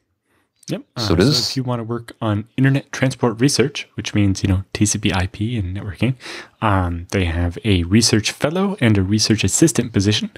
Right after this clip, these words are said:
Speaker 1: So whether you're, you know, relatively new to this or old hand, either way, uh, they have, uh, jobs at the university in Scotland.
Speaker 2: Mm-hmm.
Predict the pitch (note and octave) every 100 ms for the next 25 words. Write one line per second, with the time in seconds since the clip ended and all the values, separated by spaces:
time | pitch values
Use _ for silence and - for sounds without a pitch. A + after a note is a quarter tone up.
0 | - - - - F#2+ F2+ F#2+ F2+ F#2 F2+
1 | F2+ - G#2 F2+ G2 - - A#2+ A2+ G#2
2 | G2+ G2+ G#2 G2 G#2+ A2 A#2 C3 E3 C#3+
3 | G#2+ G2 A2+ G#2+ G2 A#2 A2 D3 - -
4 | - _ A2 G#2+ G2+ G#2+ D#3 _ _ G2+
5 | F2+ F#2+ G2 - F#2 E2+ F#2 F2+ - -
6 | _ _ _ _ _ _ _ _ - F#2+
7 | E2+ - C3 B2+ - G#2 G2+ G#2 G2+ F#2+
8 | G2 - A2+ C#3+ G#2+ F#2+ - - - -
9 | F2 D#2+ - _ _ _ _ _ _ _
10 | _ _ _ _ _ _ _ E2 E2+